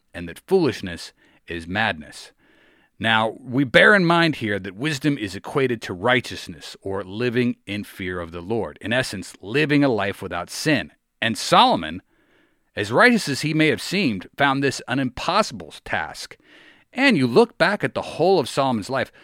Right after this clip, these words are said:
Solomon may have seemed wise, but just like us, he's born under that curse of Adam. And even at the end of his life, he broke God's law and fornicated with women from different pagan nations. And we keep in mind that according to Mosaic law or Moses' law,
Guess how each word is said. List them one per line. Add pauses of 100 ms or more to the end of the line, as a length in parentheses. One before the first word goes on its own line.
(120)
Solomon
may
have
seemed
wise,
but (100)
just
like
us,
he's
born
under
that
curse
of
Adam. (100)
And
even
at
the
end
of
his
life, (380)
he
broke
God's
law
and
fornicated
with
women
from
different
pagan
nations.
And
we
keep
in
mind
that
according
to
Mosaic
law
or
Moses'
law,